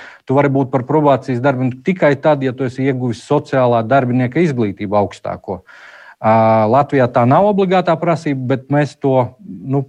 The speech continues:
tā kā bonusu vērtējam. Lūk, un, ā, attiecīgi arī šī te, mums nav tikai kontrole, jo ar kontroli mēs tālu netiksim, ja? Mums ir arī šis te atbalsta bloks un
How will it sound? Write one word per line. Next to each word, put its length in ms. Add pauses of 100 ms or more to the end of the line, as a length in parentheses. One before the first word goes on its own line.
(200)
tā 80
kā 160
bonusu 480
vērtējam. 480
Lūk, 320
un, 320
ā, 120 (520)
attiecīgi 840 (420)
arī 240
šī 240
te, 160 (360)
mums 240
nav 240
tikai 320
kontrole, 640 (100)
jo 160
ar 80
kontroli 560
mēs 240
tālu 320
netiksim, 560
ja? 240
Mums 320
ir 80
arī 240
šis 160
te 80
atbalsta 560
bloks 400 (320)
un 300